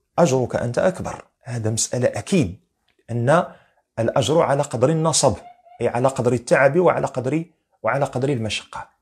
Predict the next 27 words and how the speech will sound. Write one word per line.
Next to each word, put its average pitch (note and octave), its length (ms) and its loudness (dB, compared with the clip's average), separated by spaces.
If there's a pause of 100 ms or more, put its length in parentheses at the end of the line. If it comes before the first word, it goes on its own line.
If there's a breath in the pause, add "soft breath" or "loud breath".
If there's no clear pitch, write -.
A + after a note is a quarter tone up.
(1080)
فهذا F3 1600 4 (240)
سبب F3 440 2
لنا F#3+ 260 4
شيئا G3+ 280 2
من G3 200 2
الانزعاج، E3+ 1120 2
شيئا D#3+ 400 0
من D#3 240 0
ال-، E3 220 0 (380 soft breath)
ال-، - 640 -2
إن D#3 60 -2
صح - 260 0
التعبير، D#3 640 2 (500)
الكلمة - 640 -4
قوية F3+ 280 6
لكنها D3 340 0
قد، C3+ 280 -2
قد - 340 -2
تعبر A2+ 420 2
على، C#3 560 2
عن C3 260 -2
ما، C3 300 0
ما، B2 180 -2
ما B2 160 -2
نحن B2 240 -4
نعيشه A#2+ 340 -2
ونحسه، B2+ 800 0